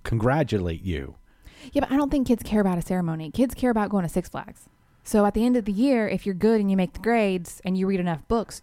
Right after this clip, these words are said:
Speaker 2: you go to Six Flags. That's what they care about.
Speaker 1: Uh, maybe we should ask the kids what they, what they
Speaker 2: Kids,
Speaker 1: want.
Speaker 2: what do you care about? Six Flags or a piece of paper and a long, boring ceremony?
Speaker 1: You know, I, I was always under the impression when,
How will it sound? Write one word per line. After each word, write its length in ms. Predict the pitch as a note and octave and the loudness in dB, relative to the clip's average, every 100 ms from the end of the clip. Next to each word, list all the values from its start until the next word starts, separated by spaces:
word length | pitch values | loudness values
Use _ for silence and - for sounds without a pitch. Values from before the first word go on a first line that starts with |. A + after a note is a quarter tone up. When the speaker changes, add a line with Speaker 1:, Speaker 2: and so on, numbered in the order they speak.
| _ | _
Speaker 2:
you 120 | B3+ | 2
go 100 | A3+ | 2
to 80 | D#3+ | 2
Six 240 | G#3+ G3+ | -2 -4
Flags. 320 | - F2+ - - | -6 -14 -18 -10
That's 180 | B3 B3 | -8 -8
what 80 | F#3+ | -10
they 80 | B2+ | -12
care 180 | F3 F3 | -10 -10
about. 280 | D3 G3+ - _ | -10 -12 -16 _
Speaker 1:
Uh, 200 | D2+ D2 - - - | -8 -8 -10 -10 -4
maybe 180 | G2 G2 | -2 -2
we 40 | |
should 180 | - G2+ | -2 -2
ask 220 | F#2 - | -2 -4
the 60 | F#2 | -6
kids 320 | - A#2+ - | -4 -6 -6
what 120 | - | -10
they, 140 | - - - G2 | -12 -14 -12 -6
what 140 | F2 | -2
they 80 | C4+ | -2
Speaker 2:
Kids, 100 | E2 | -2
Speaker 1:
want. 160 | E2 - | -4 -6
Speaker 2:
what 180 | F#3+ A#3 | -4 -2
do 60 | |
you 60 | A#3+ | -2
care 160 | A3 C4+ | -4 -2
about? 320 | G#3 E3 - _ _ _ | -2 -6 -10 _ _ _
Six 320 | - G#3+ A#3 | -4 -2 0
Flags 380 | C4 C4 C4+ - - _ - | 0 0 -2 -8 -16 _ 0
or 100 | G#3+ | 2
a 60 | |
piece 200 | A#3 A3+ A3+ | 2 0 2
of 40 | |
paper 360 | A#3+ B3+ G3 F#3+ | 0 0 0 0
and 140 | F#3+ | 0
a 40 | F#3+ | 2
long, 240 | G#3 G#3 | 2 2
boring 220 | G3 G#3 | 2 0
ceremony? 420 | - G#3+ A#3+ D3+ - | 0 0 0 0 0
Speaker 1:
You 100 | G#2+ | 2
know, 280 | A2 C#3 C#3+ | 4 2 2
I, 80 | A#2 | 4
I 20 | |
was 200 | D3 C#3+ C3+ | 4 4 2
always 420 | A#2+ A2 G2+ - | 2 2 0 0
under 180 | A#2 G#2+ | 2 4
the 120 | G#2+ | 4
impression 540 | G2+ F#2+ G#2 G2 G2+ F#2 | 2 2 2 2 -2 -2
when, 300 | F#2 F2 | -2 -4